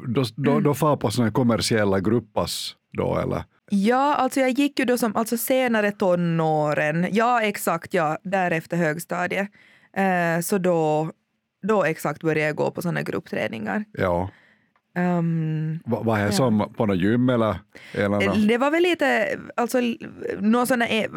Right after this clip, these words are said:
Speaker 2: jag testade väl på lite sådär, men det var väl nog mest de här M I-kurserna.
Speaker 1: Okej, ja.
Speaker 2: Ja.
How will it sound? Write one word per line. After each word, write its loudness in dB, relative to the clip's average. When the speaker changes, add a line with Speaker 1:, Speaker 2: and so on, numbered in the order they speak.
Speaker 2:
jag 0
testade 0
väl 2
på 2
lite 2
sådär, 0
men 2
det 0
var 0
väl 0
nog 2
mest 0
de -2
här 2
M 2
I-kurserna. -4
Speaker 1:
Okej, 0
ja. 0
Speaker 2:
Ja. 0